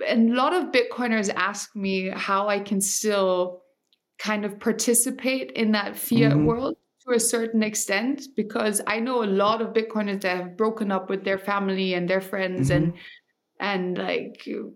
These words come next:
Speaker 1: basically their whole old life. And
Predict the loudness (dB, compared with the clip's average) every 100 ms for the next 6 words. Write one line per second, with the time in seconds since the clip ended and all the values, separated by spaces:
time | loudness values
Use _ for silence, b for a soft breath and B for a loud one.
0 | _ 2 4 2 2 4 2 0 -4 4
1 | 4 6 4 4 4 6 6 4 2 2
2 | -2 -6 -16 -20 B B B B B _
3 | 0 2 0 0 -2